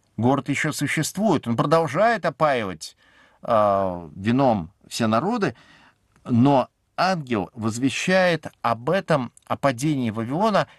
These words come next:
как о чём-то настолько неизбежном, что об этом можно сказать в прошедшем времени. Он пал.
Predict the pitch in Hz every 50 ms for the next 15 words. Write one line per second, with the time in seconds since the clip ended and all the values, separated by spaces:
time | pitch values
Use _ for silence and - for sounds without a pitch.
0 | _ _ - 147 139 160 160 - 196 190 156 156 151 151 180 190 - - - 240
1 | 240 214 156 - 160 156 156 156 156 135 139 147 170 247 247 208 170 185 170 139
2 | - - 156 151 147 180 - 165 151 147 135 135 120 - - 139 131 120 113 -
3 | - - 117 104 - 110 98 - 110 104 101 90 82 73 73 73 - - _ _
4 | _ _ _ _ _ _ _ _ _ _ _ _ _ _ - - 147 143 131 117
5 | - 143 120 87 -